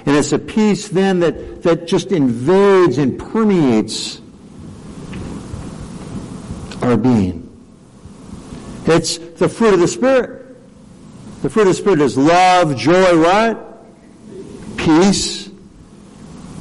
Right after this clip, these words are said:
It's something we can't manufacture on our own. It's something that is a result of God who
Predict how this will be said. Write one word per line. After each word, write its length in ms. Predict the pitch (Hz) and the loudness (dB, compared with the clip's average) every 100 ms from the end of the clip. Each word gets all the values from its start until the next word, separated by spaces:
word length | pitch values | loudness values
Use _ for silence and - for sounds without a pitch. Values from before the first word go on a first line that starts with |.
| - - - | -18 -16 -6
It's 160 | 143 | -2
something 240 | 240 180 185 | 0 2 4
we 140 | 175 | 2
can't 340 | - 202 180 | 2 -4 -2
manufacture 840 | 147 180 170 143 - 151 175 - 175 | -2 -2 0 -2 -4 -8 -8 -8 -4
on 160 | 156 139 | -2 -2
our 160 | 120 | -2
own. 400 | 127 160 202 220 - - - - - - - - - - - - - - - - - | 0 -2 -4 -8 -18 -20 -20 -20 -20 -20 -20 -20 -20 -20 -18 -18 -16 -16 -16 -16 -8
It's 200 | 117 - | -8 -6
something 580 | - 180 - 175 147 139 | -2 -2 -2 -2 0 2
that 340 | 120 120 - - - - - - - - - - - - - - - - - - - - - - - - | 0 -2 -6 -18 -20 -20 -20 -20 -20 -20 -20 -20 -20 -18 -18 -18 -18 -18 -18 -16 -16 -16 -18 -18 -16 -4
is 160 | 135 127 | -2 2
a 20 | |
result 420 | 139 127 151 139 | 2 4 2 2
of 180 | 120 - | -2 -2
God 340 | 139 135 120 | -2 0 0
who 440 | 95 131 117 104 | 0 -2 -2 -2